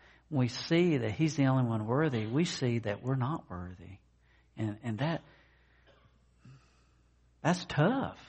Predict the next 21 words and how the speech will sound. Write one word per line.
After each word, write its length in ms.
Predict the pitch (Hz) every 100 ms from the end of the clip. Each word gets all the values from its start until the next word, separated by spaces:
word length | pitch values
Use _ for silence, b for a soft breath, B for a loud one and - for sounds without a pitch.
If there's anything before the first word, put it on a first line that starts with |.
| - _
because 300 | - - 139
we 80 | 147
come 180 | 139 143
face 280 | 131 160 160
to 60 |
face 320 | 135 165 165 -
with 100 | 120
our 120 | 110
own 220 | 131 127
sin 580 | - 135 139 143 95 95 - b b b
and 120 | 123 120
we 100 | 120
have 120 | 139
to 80 | 131
be 160 | 123
honest 640 | 107 135 156 90 90 - - - b b b
and 120 | 123
we 80 | 123
have 180 | 131 131
to 80 | 113
say, 540 | - 123 123 107 101